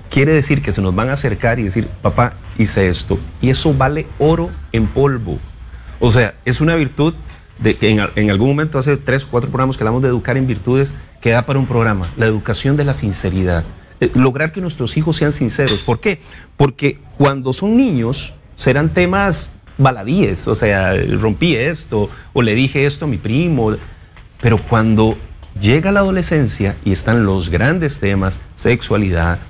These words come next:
drogadicción, eh, etcétera, ¿no? To-, todas las situaciones a las que se están exponiendo nuestros hijos, que una hija o un hijo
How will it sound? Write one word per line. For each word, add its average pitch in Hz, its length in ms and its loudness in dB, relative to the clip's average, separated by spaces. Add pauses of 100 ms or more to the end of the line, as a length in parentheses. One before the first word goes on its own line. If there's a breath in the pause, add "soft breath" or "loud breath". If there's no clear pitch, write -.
drogadicción, 98 960 0 (360 loud breath)
eh, 87 720 2
etcétera, 101 640 -2
¿no? 113 200 2 (140)
To-, 90 140 -2
todas 110 200 2
las 123 120 0
situaciones 117 480 -2
a 110 60 -2
las 101 160 -2
que 107 120 -6
se 95 60 -4
están 104 220 -2
exponiendo 113 520 0
nuestros 95 340 -2
hijos, 113 260 0 (520 loud breath)
que 160 240 2
una 170 240 2
hija 123 320 0
o 110 60 -2
un 120 120 2
hijo 110 260 -4